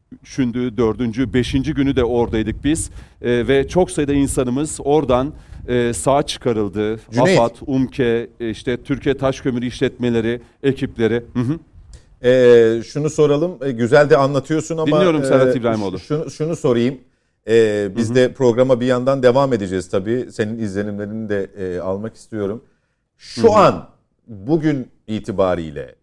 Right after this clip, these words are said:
Speaker 2: Adıyaman'da neredeyse bütün şehri, belki köylere gidemedin ama ilçeler dahil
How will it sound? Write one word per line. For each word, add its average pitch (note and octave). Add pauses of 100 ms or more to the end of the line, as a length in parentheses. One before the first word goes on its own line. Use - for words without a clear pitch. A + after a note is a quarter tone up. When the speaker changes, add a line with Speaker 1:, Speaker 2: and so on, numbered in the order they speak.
(300)
Speaker 2:
Adıyaman'da G#2+ (180)
neredeyse C3
bütün D3
şehri, G#2+
belki A#2
köylere A#2+
gidemedin F#2
ama A2
ilçeler A2
dahil E2+